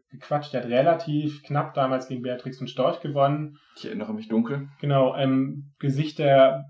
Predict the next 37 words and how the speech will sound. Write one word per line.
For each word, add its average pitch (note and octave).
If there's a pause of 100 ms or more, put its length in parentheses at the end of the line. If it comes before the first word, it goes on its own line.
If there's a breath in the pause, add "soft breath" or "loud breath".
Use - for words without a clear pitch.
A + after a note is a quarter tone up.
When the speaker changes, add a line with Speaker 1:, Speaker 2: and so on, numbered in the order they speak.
Speaker 1:
Berliner C#3
A C3
F -
D C#3+
war C3
eigentlich B2+
immer C3
Georg B2+
Pasterski, C3+
der D#3+
tritt C#3+
jetzt, -
äh, C3
für C#3
den A#2+
Bundestagswa-, B2
äh, A#2+
für -
den A#2+
Bundestag D#3+
an A#2+
und A#2+
nicht A#2+
mehr B2+
für A#2+
den A2+
Landtag. C#3
Vielleicht B2
sagt, C#3
das -
ist B2+
ja B2+
auch C3
so B2+
ein A#2
Generaltyp A#2+
gewesen, C3+